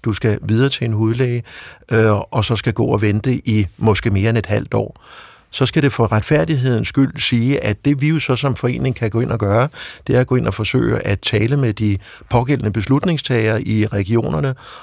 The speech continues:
og der er det faktisk lykkedes, og den ro skal man jo også huske at give sundhedssystemet videre,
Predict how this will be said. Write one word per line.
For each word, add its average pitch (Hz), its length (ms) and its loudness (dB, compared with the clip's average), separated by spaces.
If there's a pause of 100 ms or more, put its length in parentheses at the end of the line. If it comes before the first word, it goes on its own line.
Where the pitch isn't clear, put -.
og - 140 -2
der 120 60 0
er 151 60 2
det - 100 0
faktisk 127 440 -4
lykkedes, 131 460 0
og 98 100 -6
den 127 160 -2
ro 127 220 -4
skal - 180 -6
man 123 100 0
jo 113 100 2
også 127 160 -2
huske 135 280 -4
at 120 100 -4
give 110 120 -8
sundhedssystemet 123 800 0
videre, 120 320 2